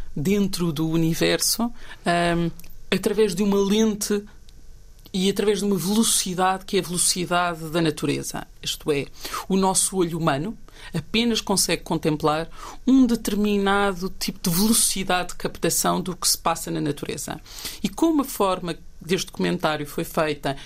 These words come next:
em oito K, às vezes a sessenta frames por segundo, quer dizer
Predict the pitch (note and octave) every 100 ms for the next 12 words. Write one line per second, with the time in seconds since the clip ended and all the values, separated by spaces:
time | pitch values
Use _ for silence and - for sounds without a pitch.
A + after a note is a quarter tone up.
0 | - D3+ C#3+ D3+ - - D3 C#3+ - D3
1 | C#3+ - D#3+ D3 C#3 D3+ A3 G#3+ D#3 -
2 | - - E3 - E3+ - C#4 A#3 G#3+ -
3 | F3+ F3+ - - - D3 D3+ D#3 - A3+
4 | A3 A3 G#3 G#3+